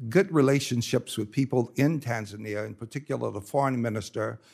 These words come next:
who is very much receptive to trying to accelerate, accelerate the process of moving closer to being an inclusive democratic society in Tanzania. I will work closely not only with the president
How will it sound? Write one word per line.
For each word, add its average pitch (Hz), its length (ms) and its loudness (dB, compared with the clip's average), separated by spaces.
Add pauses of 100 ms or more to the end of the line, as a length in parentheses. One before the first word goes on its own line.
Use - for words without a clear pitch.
(200)
who 135 100 4
is 110 140 2
very 151 260 4
much 139 320 0
receptive 120 640 -2
to 117 200 -4
trying 135 380 0
to 120 160 -4
accelerate, 139 760 0 (400)
accelerate 147 720 0
the - 40 -16
process 117 680 -2 (340)
of 117 140 2
moving 135 400 4
closer 127 480 2
to 123 580 2 (140)
being 117 640 0
an 110 180 0
inclusive 113 580 0
democratic 117 640 -2
society 110 760 0 (240)
in 110 160 0
Tanzania. 117 720 6 (200)
I 131 120 10
will 170 160 12
work 143 240 6
closely 151 520 4
not 117 180 2
only 151 320 -2
with 127 260 -8
the - 80 -18
president 135 600 0